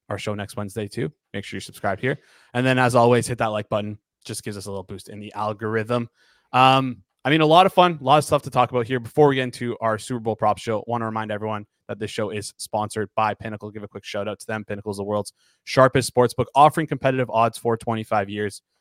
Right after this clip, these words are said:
We preach line shopping on this channel, and with everyday competitive odds, Pinnacle should be one of your available outs. If you're looking to support the show, make sure you use code hammer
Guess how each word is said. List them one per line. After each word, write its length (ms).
We 60
preach 200
line 140
shopping 260
on 140
this 120
channel, 220
and 60
with 160
everyday 420
competitive 400
odds, 240
Pinnacle 320
should 240
be 220
one 220
of 160
your 280
available 480
outs. 360
If 60
you're 60
looking 160
to 60
support 240
the 60
show, 200
make 140
sure 120
you 40
use 120
code 200
hammer 380